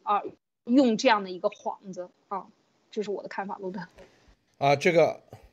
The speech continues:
Speaker 2: 这个二十万样本啊，都，都是啊，中共可以说前段时间说我们战略科学家啊，打的一个啊，一个牌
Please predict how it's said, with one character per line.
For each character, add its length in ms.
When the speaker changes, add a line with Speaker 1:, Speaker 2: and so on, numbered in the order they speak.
Speaker 2:
这 120
个 60
二 120
十 100
万 160
样 160
本 160
啊， 160
都， 180
都 320
是 200
啊， 200
中 240
共 180
可 140
以 80
说 160
前 280
段 140
时 80
间 80
说 140
我 40
们 160
战 300
略 180
科 240
学 160
家 140
啊， 260
打 240
的 100
一 220
个 160
啊， 400
一 80
个 100
牌 300